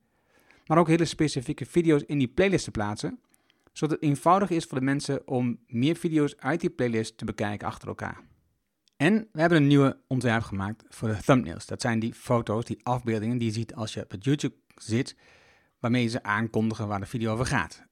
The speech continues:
Ik had daar zelf wat gefabriceerd. En je weet hoe het gaat, als je als ondernemer dit soort dingen zelf doet, dan is het nooit het beste. Tenminste, als je geen ontwerper bent. Maar nu heb ik het door mijn team laten doen, door Annette. En zij heeft een mooie thumbnails van gemaakt die veel opvallender zijn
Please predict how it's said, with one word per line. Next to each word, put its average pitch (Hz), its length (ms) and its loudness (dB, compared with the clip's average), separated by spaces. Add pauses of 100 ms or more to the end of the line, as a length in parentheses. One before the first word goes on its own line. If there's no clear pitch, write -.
(480)
Ik 113 120 -12
had 117 180 -4
daar 110 300 0 (460)
zelf 131 280 0
wat - 160 -6
gefabriceerd. 135 800 -4 (1400)
En 110 80 -12
je 95 60 -10
weet 135 140 0
hoe 165 100 -4
het 160 100 -8
gaat, 131 220 -4
als 123 100 -4
je - 60 -8
als 113 100 -6
ondernemer 120 320 -2
dit 120 80 -6
soort 110 120 -6
dingen 107 200 -4
zelf 117 280 0
doet, 123 280 -2
dan - 100 -14
is 113 140 -10
het 107 140 -8
nooit 131 280 4
het 104 140 -6
beste. 151 400 -2
Tenminste, - 320 -16
als - 120 -18
je 107 80 -16
geen 117 160 -6
ontwerper 156 380 2
bent. 147 320 0 (880)
Maar 165 120 4
nu 190 300 8
heb - 340 -10
ik 135 40 -2
het 135 100 -4
door 139 80 2
mijn 127 120 0
team 185 160 0
laten 143 240 0
doen, 131 160 2
door 110 100 -2
Annette. 135 340 0 (320)
En 131 220 0
zij 117 440 0
heeft 117 260 -8
een 107 80 -6
mooie 113 260 -2
thumbnails 120 440 -2
van 113 100 -6
gemaakt 104 300 -8
die 107 140 -6
veel - 180 -2
opvallender 160 640 0
zijn 120 380 -2